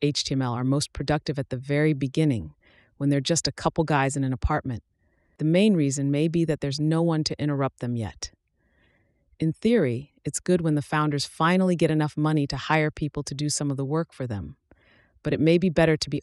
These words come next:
overworked than interrupted. Once you dilute a startup with ordinary office workers, with type B procrastinators,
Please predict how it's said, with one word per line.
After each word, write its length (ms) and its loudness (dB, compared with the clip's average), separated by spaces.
overworked 720 2
than 220 -4
interrupted. 720 -4
Once 240 0
you 60 2
dilute 360 4
a 40 0
startup 500 0
with 220 -6
ordinary 560 2
office 360 0
workers, 560 -8
with 180 -10
type 380 0
B 260 0
procrastinators, 1040 -4